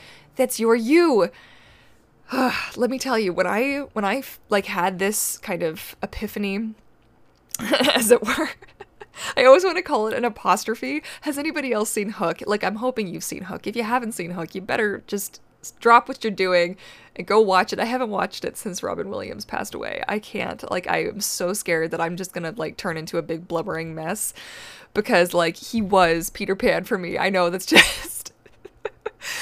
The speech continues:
maybe that's really silly, but those mermaids and, like, everything, just, it was, s-, it's just such a good movie. It's just such a good movie, my dudes.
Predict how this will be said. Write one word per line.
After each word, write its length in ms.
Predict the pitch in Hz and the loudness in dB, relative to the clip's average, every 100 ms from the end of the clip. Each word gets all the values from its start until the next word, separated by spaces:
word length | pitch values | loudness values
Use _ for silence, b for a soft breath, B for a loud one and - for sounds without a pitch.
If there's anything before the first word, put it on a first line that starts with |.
| B 349 | B -2
maybe 220 | 220 220 | 2 2
that's 200 | 226 226 | 4 2
really 280 | 214 208 202 | 2 2 2
silly, 360 | - 196 185 208 | 2 0 0 0
but 180 | 202 180 | -2 2
those 260 | 196 233 | 2 2
mermaids 640 | 190 180 196 226 240 247 - | 0 -2 2 0 0 -4 -2
and, 180 | 214 196 | -2 0
like, 320 | 175 165 165 - | -2 -4 -6 -4
everything, 560 | 196 185 - 220 226 | -4 -4 -4 -4 -4
just, 300 | - 175 - | -4 -4 -4
it 120 | - | -6
was, 560 | 165 160 160 175 - - - _ - | -2 -2 -4 -8 -10 -12 -18 _ -18
s-, 220 | - - - | -10 -8 -8
it's 180 | - | -8
just 220 | - 214 - | -6 -6 -4
such 180 | 208 | -6
a 60 | 208 | -4
good 160 | 202 196 | -6 -4
movie. 440 | 196 202 170 214 - | -4 -4 -6 -6 -8
It's 140 | - | -8
just 200 | - 254 | -8 -8
such 200 | - 302 | -6 -4
a 60 | 330 | -4
good 160 | 311 | -6
movie, 380 | 285 277 247 220 | -6 -6 -6 -6
my 180 | 208 202 | -4 -4
dudes. 480 | 196 185 190 214 | -2 -2 -4 -6